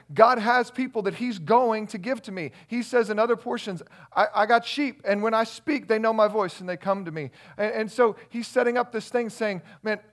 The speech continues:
only God is going to give someone the, the desire to actually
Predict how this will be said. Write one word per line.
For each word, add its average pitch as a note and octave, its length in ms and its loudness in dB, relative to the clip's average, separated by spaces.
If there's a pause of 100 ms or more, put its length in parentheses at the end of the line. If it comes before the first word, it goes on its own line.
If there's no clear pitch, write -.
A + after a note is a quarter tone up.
(100)
only C4 400 4
God G#3+ 440 4
is F#3 140 -4
going A#3 320 0
to G#3 100 -12
give A3 240 -2
someone G3 360 -2
the, G3 160 -12 (240)
the F#3+ 100 -4
desire G3+ 1000 2 (280)
to G3 160 -4
actually G3 640 -4